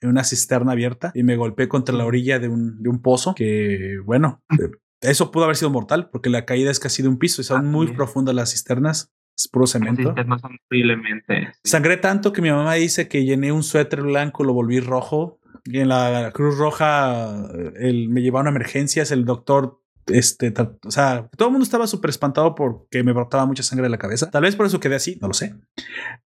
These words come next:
Speaker 1: Eh, la se-, la segunda vez, eh,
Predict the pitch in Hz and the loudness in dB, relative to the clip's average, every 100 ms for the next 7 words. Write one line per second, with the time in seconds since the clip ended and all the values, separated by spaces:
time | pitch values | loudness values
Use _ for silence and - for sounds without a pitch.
0 | - 135 135 127 127 120 123 107 120 - | -2 2 2 2 0 -2 -4 -2 -2 0
1 | 131 151 160 160 156 - _ 143 135 127 | 0 2 2 2 0 -6 _ 0 2 2
2 | 120 113 | -2 -8